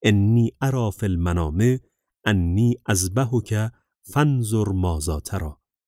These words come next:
قال: یا ابت افعل ما تؤمر. ولم یقل یا ابت افعل ما رأیت.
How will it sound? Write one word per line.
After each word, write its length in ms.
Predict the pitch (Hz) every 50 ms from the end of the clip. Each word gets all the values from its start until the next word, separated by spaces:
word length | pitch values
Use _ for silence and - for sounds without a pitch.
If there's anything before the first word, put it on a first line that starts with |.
| _ _ _ _ _ _ _ _ _
قال: 440 | 107 95 85 78 82 92 101 110 110 - _ _ _ _ _ _ - 98
یا 260 | 104 104 104 98 95 - -
ابت 340 | 143 147 135 131 120 - 117
افعل 560 | 95 - - - _ - 101 90 82 80 78
ما 340 | 85 104 127 139 131 110 92
تؤمر. 480 | - - 113 - _ - 92 85 78 69 - - _ _ _ _ _ _ _ _ _ _ _ _ _ _ _ _ _ _
ولم 380 | - 101 95 87 92 92 90 87
یقل 440 | 85 113 131 123 131 135 135 139 139 - _ _ _ _ _ _ _
یا 240 | 101 95 98 92 85
ابت 400 | 87 - 104 92 95 87 - 104
افعل 640 | 95 - - - - - 127 139 147 147 147 156 - _ _ -
ما 300 | 107 101 98 95 87 82
رأیت. 760 | 80 92 90 - 117 123 120 95 82 78 82 - - -